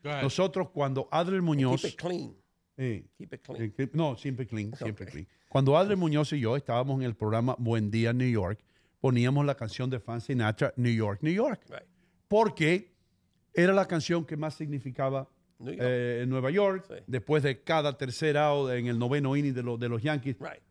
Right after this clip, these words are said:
Speaker 2: y empezaba, ese era, ¿entiendes? Entonces, la memoria mía siempre ha sido con New York, New York, Nueva York, los Yankees, el olor a hot dog, todo eso.
Speaker 3: Sí.
Speaker 2: Entonces, cuando empezamos este muñeco y armamos el muñeco, nos llegaron cartas de los abogados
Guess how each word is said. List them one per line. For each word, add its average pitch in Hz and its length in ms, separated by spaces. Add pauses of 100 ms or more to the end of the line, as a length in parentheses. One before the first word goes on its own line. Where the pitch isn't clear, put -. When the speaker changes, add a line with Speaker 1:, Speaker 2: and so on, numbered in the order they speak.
(140)
Speaker 2:
y 127 60
empezaba, 135 680
ese 127 160
era, 143 220 (340)
¿entiendes? 151 400
Entonces, 139 360
la 135 140
memoria 170 460
mía 160 220
siempre 147 260
ha 139 40
sido 147 240
con 127 160
New 127 80
York, 131 220
New 127 100
York, 143 240
Nueva 127 360
York, 156 300
los 123 140
Yankees, 143 460 (320)
el 127 140
olor 147 220
a 139 80
hot 127 220
dog, 165 260
todo 170 220
eso. - 160 (340)
Speaker 3:
Sí. - 60 (140)
Speaker 2:
Entonces, 180 520
cuando 147 600
empezamos 185 760 (100)
este 151 200
muñeco 127 480 (180)
y 127 100
armamos 139 360
el 156 80
muñeco, 123 520 (520)
nos 143 140
llegaron 143 380
cartas 143 440
de 135 60
los 117 140
abogados 127 580